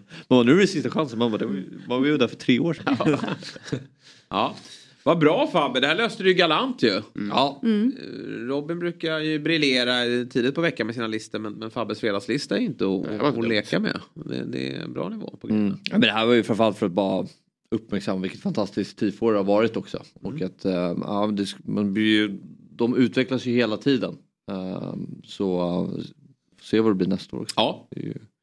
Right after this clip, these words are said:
Speaker 2: Hatten av till alla tifogrupper där ute.
Speaker 4: Mm.
Speaker 2: Och fortsätt att slänga pengar i tifohinkarna. Det går ju swisha också.
Speaker 1: <laughs> Exakt. Klassiska tifohinkarna.
Speaker 2: Ja, de skramlade. Men det, nu har man inga mynt längre.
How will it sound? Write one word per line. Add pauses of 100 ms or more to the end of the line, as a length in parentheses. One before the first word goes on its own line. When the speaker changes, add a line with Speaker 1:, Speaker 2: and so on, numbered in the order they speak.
(600)
Speaker 2:
Hatten
av
till
alla
tifogrupper
där
ute.
Speaker 4:
Mm.
Speaker 2:
Och
fortsätt
att (340)
slänga
pengar
i
tifohinkarna.
Det
går
ju
swisha
också. (200)
Speaker 1:
<laughs>
Exakt. (760)
Klassiska
tifohinkarna. (120)
Speaker 2:
Ja, (380)
de
skramlade. (140)
Men
det,
nu
har
man
inga
mynt
längre.